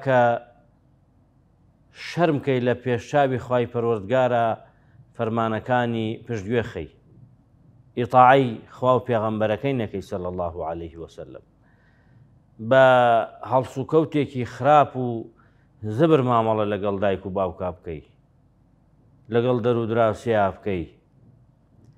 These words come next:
یعنی، شەرم لە خۆت هەکەی کە وشە و قسەیەک بڵێ کە دوور بێ لە ڕاستیەوە، حاشا بێ لە حوزورتان. چی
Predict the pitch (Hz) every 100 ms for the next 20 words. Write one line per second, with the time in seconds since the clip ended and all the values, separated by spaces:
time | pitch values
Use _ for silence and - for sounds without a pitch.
0 | _ _ 117 120 117 123 110 160 156 143
1 | 135 147 160 131 120 131 123 131 123 117
2 | 104 - _ _ _ _ _ _ _ _
3 | _ - 117 127 - 135 123 - - 165
4 | 160 151 135 131 165 160 147 143 135 131
5 | 127 123 - 131 139 151 139 123 113 110
6 | 104 - 104 95 - 110 117 110 101 98
7 | - 92 92 82 82 78 - _ _ _
8 | _ _ _ _ _ _ _ _ _ -
9 | - _ _ _ _ _ _ _ _ _
10 | _ _ _ _ _ _ _ _ _ -